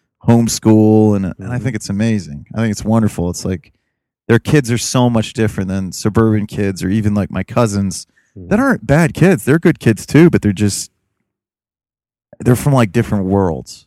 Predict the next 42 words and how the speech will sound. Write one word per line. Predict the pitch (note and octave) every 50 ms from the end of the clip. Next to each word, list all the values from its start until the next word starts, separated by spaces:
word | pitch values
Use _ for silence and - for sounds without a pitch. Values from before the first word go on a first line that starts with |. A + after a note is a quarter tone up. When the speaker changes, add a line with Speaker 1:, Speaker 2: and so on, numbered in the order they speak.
| _ _
Speaker 2:
Yeah. | - F#2+ F2 D#2+ - _ _ _ _ _ _ _ _ -
Speaker 1:
And | - A2+ A#2+
that's, | C3 C#3 C#3+ - - -
that's | - E3+ F3 - -
what | B2+ A#2+
I'm, | A2+ G#2+ G#2 - - -
I'm | G#2+ A2+ A2
looking | A2 G#2+ G2+ - - D#2
for. | - - - E2+ E2 D#2+ E2 D#2+
So, | - - - - G#2+ G#2+ G#2+ G#2 G2+ G2+ G2 F#2 - _ _ _ _ _ _ _ _ _ _ _ _
and, | A2+ A#2 A#2 A#2 A#2 A#2 A2+ A2 G#2 - - - _ _ - - - _ _ _ _ _ _ - - _ _ _ _ _ -
and | A#2 A#2
so | - - C#3+ C3+
that's, | D3+ F3 G3+ - - - - - _ _ _ _
for | - - - D3 D3
me, | C3+ C3+ D3 D#3 C#3+ A#2+ A2+ A2+ A2+
that's | A#2 B2 - - -
really | C3 B2+ B2 A#2+ A#2 A2+
kind | - - - A#2 A2+ A2+ G#2+ G#2+
of, | G#2 G#2 G2+ G2 F#2+ - - - _ _ _ _ _ - -
oh, | F#3 D3+ A#2+ -
so | - - E3 D#3+
back | E3 A3+ B3 A3+ -
to | - D3+ A#2+
the | G#2 A#2 - - - -
whole | C3+ A#2
point | - - C3+ B2 A#2+ A2
of | G#2 F#2+
this, | F2+ F2 E2+ - - -
which | G#2+ A2 G2+ - A2+
is | A2 G#2+ G#2 G2 - - _ _ _ _ _ _ -
I | D#3
think | F#3 D3 -
people | - F#3+ G3+ - G#3 F3+
see | - - - D#3 E3
what | D#3 D3+ C#3+
I'm | B2+ A#2
doing | G#2 F#2+ G#2+ A2 A2 G#2+ G#2+ G#2+ G#2+ G#2 G#2 G#2 - _ _ _ _ _ _ _ _ _ _ _
and | - G#2 G#2 G#2
they | G#2 G2+
respect | F2+ F#2+ F2 - - - - G2+ G2 F#2+ - -
it. | D#2 C#2+ B1